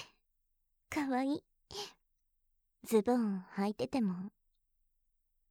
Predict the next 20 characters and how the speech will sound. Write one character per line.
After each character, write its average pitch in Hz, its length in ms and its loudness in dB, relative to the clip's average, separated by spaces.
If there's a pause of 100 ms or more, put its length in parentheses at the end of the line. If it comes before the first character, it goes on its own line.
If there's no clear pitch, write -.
勃 202 180 0 (100)
起 240 120 -4
し - 100 -4
て 269 120 0
る 320 100 0
の 240 140 -2
が 185 60 -14 (360)
わ 190 100 -12
か - 160 -12
る。 339 160 -14 (3250)
す - 140 -16 (280)
ご 269 120 -2
い。 277 100 -8 (1800)
斜 226 300 0
め 247 180 0
上、 190 100 -4 (640)
向 240 80 -8
い 247 60 -10
て - 180 -10
る。 311 160 -12